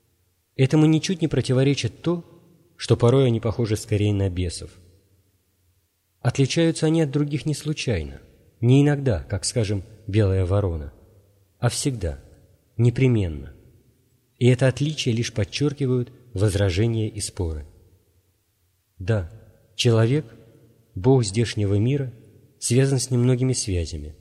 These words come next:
но это лишь другая грань той же истины. Да, он растёт как дерево и движется как животное, но это лишь оттеняет различия.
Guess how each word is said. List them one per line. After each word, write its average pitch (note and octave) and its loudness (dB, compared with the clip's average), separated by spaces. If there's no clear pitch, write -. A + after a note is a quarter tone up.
но C#3 6
это D3 0
лишь C3+ -4
другая A2+ 2
грань B2+ -2
той G#2 2
же F#2+ -2
истины. D#2+ -8
Да, C3 0
он A#2 4
растёт A#2 -2
как G2 -2
дерево A2+ -4
и C3 -2
движется B2+ 2
как F2 -2
животное, F#2+ -2
но B2 4
это C3+ 2
лишь C3 -2
оттеняет B2 0
различия. F2+ -4